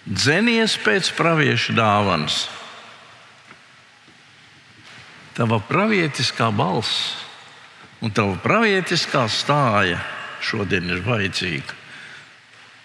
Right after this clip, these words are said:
Dievs tevi meklē, jo viņš nāk.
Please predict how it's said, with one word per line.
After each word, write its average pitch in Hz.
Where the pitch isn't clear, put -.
Dievs 123
tevi -
meklē, 156
jo 113
viņš 110
nāk. 156